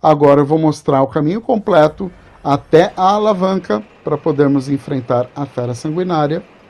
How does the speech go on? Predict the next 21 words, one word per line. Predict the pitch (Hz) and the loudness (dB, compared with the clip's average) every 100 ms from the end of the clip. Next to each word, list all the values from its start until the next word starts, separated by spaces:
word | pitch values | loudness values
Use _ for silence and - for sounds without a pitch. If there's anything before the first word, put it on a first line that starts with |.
| - - - - | -20 -20 -20 -8
e | 240 | -4
depois | 269 262 - 196 196 202 | 0 0 2 4 4 2
o | 233 | -2
caminho | 220 208 180 165 | -4 -2 -2 -4
completo | 170 214 208 196 175 170 196 208 - - _ _ | -4 -4 0 4 4 2 -6 -8 -12 -20 _ _
da | 147 143 | -2 2
alavanca | 147 156 160 147 160 175 185 196 202 - - - - _ _ | 2 2 0 0 -2 -2 0 -2 -2 -14 -20 -20 -20 _ _
pra | - 147 | 0 2
liberar | 160 156 170 156 131 139 151 - | 2 2 4 6 6 4 0 -10
a | - 151 | -10 -10
porta | - 131 131 135 160 151 | -2 0 0 0 -4 -4
da | 143 131 151 226 - | -6 0 0 -2 -10
Rainha | 147 165 147 139 160 - - | -8 -2 0 2 0 -2 -4
Yarnã, | 139 147 135 143 180 139 110 117 117 120 - | 0 0 0 0 0 0 -2 -2 -2 -4 -6
a, | 127 | -8
a | |
Rainha | 123 123 131 | -6 -4 -6
Pitumeriana, | 135 - 135 143 156 107 101 110 _ _ _ _ _ _ | -6 -6 -2 -2 -2 -2 -6 -10 _ _ _ _ _ _
certo? | - - 160 202 - _ _ _ _ | -20 0 2 2 0 _ _ _ _
Entendido | 226 254 185 139 123 123 | -2 0 2 0 0 -2
isso? | 160 131 - | -2 -2 -6